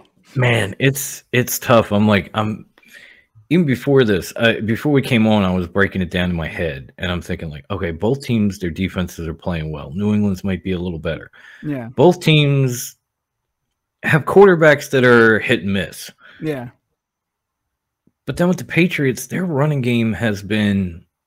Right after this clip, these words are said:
Speaker 1: unbelievable, regardless of who plays. Like, like, Harris was doing well, he got hurt. Ramondre Stevenson came in, he played well. Now you got both of them back, and, and the two of them combined for, like, a hundred and twenty yards in the last game.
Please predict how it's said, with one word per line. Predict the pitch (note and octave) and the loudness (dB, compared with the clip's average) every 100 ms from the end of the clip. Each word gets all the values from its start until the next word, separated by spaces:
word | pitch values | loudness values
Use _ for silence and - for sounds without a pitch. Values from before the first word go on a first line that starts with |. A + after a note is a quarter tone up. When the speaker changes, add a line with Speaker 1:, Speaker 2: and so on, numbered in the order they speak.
| _ | _
Speaker 1:
unbelievable, | A#2 C3+ B2+ G#2+ A#2 A2 F#2+ F2 | 2 4 4 6 4 4 2 0
regardless | F2+ F#2 G#2+ A2 G2+ - | -2 2 4 4 2 -2
of | F#2 | -6
who | - F#2 | -4 -2
plays. | - F2 B1+ - - | -2 -2 -4 -16 -2
Like, | F#2 - - - - | -2 -2 -10 -20 -10
like, | - E2 | -8 0
Harris | A2+ A#2 A2+ | 4 4 2
was | A2 G2+ | -2 2
doing | A2+ G#2+ | 4 4
well, | G#2+ F#2+ | 2 0
he | G#2 | 2
got | F#2+ E2 | 2 2
hurt. | F#2 F#2 E2+ _ - | 0 0 -2 _ -8
Ramondre | F2 F2 E2+ E2+ | -2 -2 0 -4
Stevenson | - G#2 G#2 G2+ - G2 | -2 -2 0 -2 -6 -6
came | - G2 F#2+ | -4 0 2
in, | F#2 F2+ F#2 | 0 -2 -6
he | - G#2+ | -4 -2
played | G#2+ G2 D#2+ | 2 0 0
well. | E2+ D2+ - - - - _ - | -6 -8 -18 -20 -20 -20 _ 0
Now | G#2+ A2+ | 2 4
you | G#2 | 4
got | G#2 E2+ | 2 4
both | G#2+ G#2+ | 2 2
of | G2 | 0
them | F#2+ E2+ | -2 0
back, | F#2 F2+ - - | 2 2 -2 -10
and, | G2+ F#2 E2+ | -4 -4 -4
and | G#2+ F#2+ | -4 -4
the | |
two | - C#3 | -2 0
of | A2+ | 2
them | A2+ | 0
combined | - G2 F2+ G2+ G#2+ F#2 | -2 -2 0 2 0 -2
for, | - | -4
like, | F#2+ E2+ | -4 -4
a | D#2+ | -4
hundred | G2 F2 | -4 -4
and | F2 | -8
twenty | - G2+ F2+ | -6 -4 -2
yards | F2 F2 E2+ E2 | 0 0 -2 -4
in | E2 | -8
the | |
last | D#2+ F#2+ G2+ - | 0 2 2 0
game. | F#2 F2 E2 | -4 -4 -4